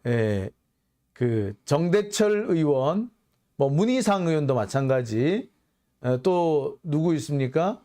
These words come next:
아, 뭐 요런 사람들 있죠. 요런 사람들은 그, 아, 김한길도 마찬가지. 이런 사람들은 다 뭐다?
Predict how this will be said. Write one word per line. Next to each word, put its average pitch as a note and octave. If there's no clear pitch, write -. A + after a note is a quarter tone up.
아, A2+
뭐 C#3+
요런 G#3+
사람들 D#3
있죠. A2
요런 A3
사람들은 F3
그, A#2
아, G#2+
김한길도 G#3
마찬가지. B2+
이런 G3
사람들은 E3
다 C#3+
뭐다? D3+